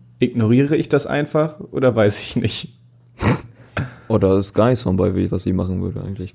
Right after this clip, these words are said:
Speaker 2: Äh, warte mal, überreagiert mir gegenüber?
Speaker 1: Ja,
Speaker 2: Oder allgemein
Speaker 1: zum
Speaker 2: grad
Speaker 1: Beispiel.
Speaker 2: in so einer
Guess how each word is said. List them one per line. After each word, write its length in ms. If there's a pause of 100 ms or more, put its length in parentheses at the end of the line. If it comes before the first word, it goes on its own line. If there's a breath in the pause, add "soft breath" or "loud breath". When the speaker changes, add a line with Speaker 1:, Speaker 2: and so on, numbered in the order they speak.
Speaker 2:
Äh, 100
warte 140
mal, 120
überreagiert 500
mir 200
gegenüber? 440 (1300 loud breath)
Speaker 1:
Ja, 80
Speaker 2:
Oder 200
allgemein 420
Speaker 1:
zum 80
Speaker 2:
grad 140
Speaker 1:
Beispiel. 160
Speaker 2:
in 60
so 80
einer 400